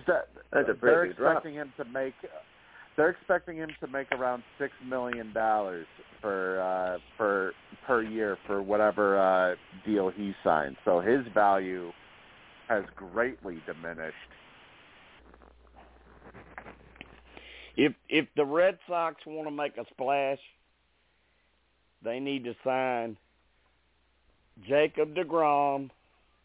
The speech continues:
Speaker 3: and Dansby Swanson.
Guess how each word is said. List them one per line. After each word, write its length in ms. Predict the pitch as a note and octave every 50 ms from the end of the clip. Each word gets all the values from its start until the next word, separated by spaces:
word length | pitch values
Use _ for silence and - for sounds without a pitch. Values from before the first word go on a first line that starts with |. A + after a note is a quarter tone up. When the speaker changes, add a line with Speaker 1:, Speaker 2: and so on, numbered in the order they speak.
| _ _ _ _ _ _ _ _ _ _ _ _ _ _ _ _ _ _ _ _ _ _ _ _ _ _ _ _
Speaker 3:
and 600 | - A2 A2+ A2+ A2+ A2 A2 G#2+ G#2+ G2+ G2 F#2+ F2 _ _ _ _ _ _ _ _ _ _ _ _ _ _ _ _ _ _ _ _ _ _ _ _ _ -
Dansby 480 | G#2+ A2 B2 B2+ C3+ A#2+ - A#2 C3+ C3 - -
Swanson. 520 | A#2+ A2 G#2 F#2+ F2+ - - - -